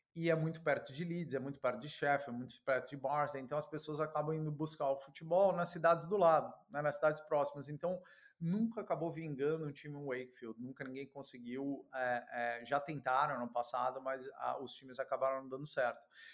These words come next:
Então, pra gente, a gente viu no desafio, ah, ah, a gente viu, o que que a gente viu, né? Que existe, a demanda do futebol tá crescendo. Se você olha os números, o número do rugby não para de cair, o do futebol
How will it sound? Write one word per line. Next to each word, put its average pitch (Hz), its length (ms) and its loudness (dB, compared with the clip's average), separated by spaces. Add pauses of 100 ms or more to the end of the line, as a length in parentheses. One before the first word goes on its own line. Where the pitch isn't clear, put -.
(180)
Então, 165 220 0
pra 170 220 2
gente, 196 460 -2
a 156 40 -6
gente 160 300 -6
viu 156 460 -4 (240)
no 147 260 -4
desafio, 143 1120 -2 (440)
ah, 135 420 2
ah, 139 440 2
a 147 40 -6
gente 147 300 -6
viu, 165 420 -4 (640)
o 147 100 -8
que - 160 -14
que 208 80 -8
a 196 40 -2
gente 180 200 -6
viu, 123 420 -4
né? 147 360 -2 (100)
Que 165 100 -4
existe, 147 440 -4
a 156 100 -2
demanda 165 340 0
do 185 80 -6
futebol 165 300 2
tá 180 100 0
crescendo. 170 440 -4
Se - 60 -12
você 143 200 -6
olha 151 180 2
os 135 80 -4
números, 151 380 -4
o 143 80 -4
número 156 240 -4
do 143 140 -2
rugby 143 360 0
não 143 120 -4
para 147 240 2
de 147 100 -8
cair, 165 300 2
o 190 80 -2
do 175 100 -6
futebol 170 640 2